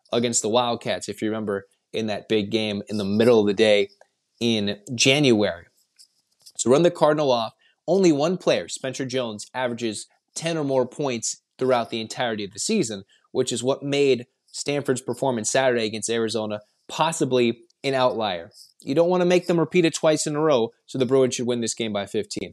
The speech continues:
We'll react to it and talk about it later in this week. But now, kinda moving over to Cal, who sits here three and twenty-two,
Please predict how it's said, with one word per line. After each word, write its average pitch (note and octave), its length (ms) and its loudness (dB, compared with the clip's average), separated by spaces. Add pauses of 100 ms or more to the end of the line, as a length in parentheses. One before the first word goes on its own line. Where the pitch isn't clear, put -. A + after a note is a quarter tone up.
(140)
We'll A2 120 0
react A#2+ 400 2
to A2+ 120 -2
it G#2+ 120 0 (220)
and G2+ 160 -8
talk A#2 240 2
about G#2 260 0
it F#2+ 120 -6 (260)
later A#2 560 2 (300)
in G#2 360 -6
this F#2 460 0
week. - 240 -4 (320)
But D#3 100 4
now, G3 300 2
kinda B3+ 260 0
moving C4 280 2
over F#3 180 4
to C#3 80 0
Cal, F#2 480 -4 (340)
who E3+ 140 4
sits A3 320 0
here F#3 180 0
three F#3+ 380 2
and C4+ 120 -6
twenty-two, F#3 760 -6